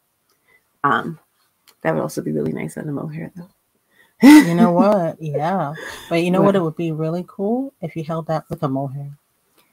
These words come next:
Speaker 1: But I don't, I don't, I don't. So I don't know which one of those I'm going to make next, but it's going, I'm, some, my next project is gonna be a triangle.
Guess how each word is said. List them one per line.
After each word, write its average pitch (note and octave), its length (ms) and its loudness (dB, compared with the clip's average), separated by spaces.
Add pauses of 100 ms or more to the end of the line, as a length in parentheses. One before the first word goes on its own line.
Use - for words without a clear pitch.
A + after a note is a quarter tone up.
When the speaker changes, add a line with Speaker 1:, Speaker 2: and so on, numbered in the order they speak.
(380)
Speaker 1:
But E3 200 0
I D#3+ 140 6
don't, D3+ 220 2
I D3 100 0
don't, C#3+ 200 -2 (120)
I D3 100 -4
don't. - 240 -8 (280)
So - 120 -4
I A#3 120 10
don't D4 120 10
know C#4 140 8
which C4 140 4
one A#3 140 6
of G3 120 4
those D#3+ 340 2
I'm D#3 140 -2
going C#3+ 280 -4
to C3 120 -12
make G#2+ 260 -8
next, - 480 -16 (140)
but C3 220 -2 (500)
it's E3 160 2
going, D#3+ 280 0 (680)
I'm, G3 260 8
some, C4+ 340 4
my G3+ 160 6
next A#3 200 4
project G#3 220 4
is - 40 -20
gonna E3 120 0
be D3+ 60 2
a D3+ 40 0
triangle. - 400 -8